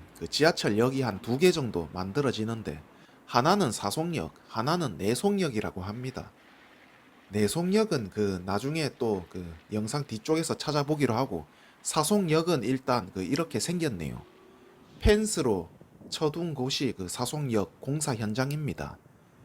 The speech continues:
여기도 다 지어지면은 많은 그 사송 신도시 주민분들께서 이걸 타고 또 부산으로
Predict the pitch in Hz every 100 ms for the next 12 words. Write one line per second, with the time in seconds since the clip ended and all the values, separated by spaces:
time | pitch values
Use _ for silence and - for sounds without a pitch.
0 | - - - 120 135 135 101 - 101 101
1 | 101 156 143 151 156 120 87 80 - 98
2 | 101 107 139 147 123 123 110 - 123 151
3 | 151 180 160 147 107 85 - - - -
4 | - 131 160 151 151 117 - 135 104 -
5 | 139 147 127 - 143 143 110 98 87 -
6 | 110 147 151 127 82